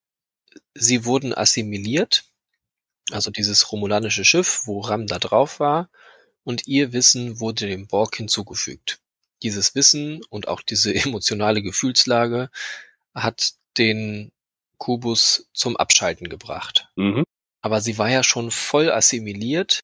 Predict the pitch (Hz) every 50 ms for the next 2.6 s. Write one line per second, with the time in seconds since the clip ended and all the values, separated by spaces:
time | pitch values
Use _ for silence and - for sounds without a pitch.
0 | _ _ _ _ _ _ _ _ _ _ 95 92 - - 87 87 - - 85 87
1 | 69 62 71 71 - - - 98 - - 104 98 95 90 - - - - _ -
2 | 90 - - - - - - 113 - - -